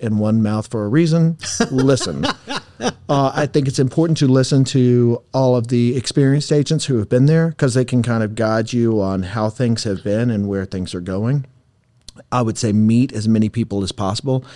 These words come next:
Speaker 1: especially who you're gonna be working at, not as, like, a direct industry, realtor to realtor person, but mortgage lenders, contractors,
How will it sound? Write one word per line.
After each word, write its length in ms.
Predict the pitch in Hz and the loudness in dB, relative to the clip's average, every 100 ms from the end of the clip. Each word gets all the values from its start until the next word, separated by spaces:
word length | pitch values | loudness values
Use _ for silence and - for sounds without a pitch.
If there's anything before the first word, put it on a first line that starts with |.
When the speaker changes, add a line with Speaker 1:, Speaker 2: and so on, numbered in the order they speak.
| - - | -12 -4
Speaker 1:
especially 500 | 143 120 113 131 120 | -2 0 -2 0 -2
who 160 | - | 0
you're 180 | 120 113 | 2 2
gonna 160 | 113 110 | 0 0
be 100 | 110 | 0
working 320 | 107 101 110 | -2 -2 -2
at, 120 | 101 110 | -2 0
not 200 | 127 143 | 2 2
as, 120 | 127 | 0
like, 200 | 110 110 | -2 -2
a 60 | |
direct 400 | 101 104 104 110 | -4 -2 -4 -2
industry, 540 | 147 143 147 - 156 151 | -2 -2 -4 -2 0 0
realtor 380 | 123 139 139 131 | 2 0 0 -2
to 60 | |
realtor 340 | 123 139 160 - | 0 2 0 -2
person, 420 | 185 165 185 175 | -2 0 0 2
but 220 | 123 110 - - - 131 | 2 -2 -6 -20 -8 0
mortgage 580 | 127 127 127 127 - 117 | 2 4 4 2 -2 -2
lenders, 560 | 113 107 98 90 87 - - | 0 0 0 -2 -4 -10 -18
contractors, 1200 | - 123 120 117 113 113 104 87 85 90 90 85 | -4 0 2 2 0 -2 -2 -4 -4 -4 -4 -6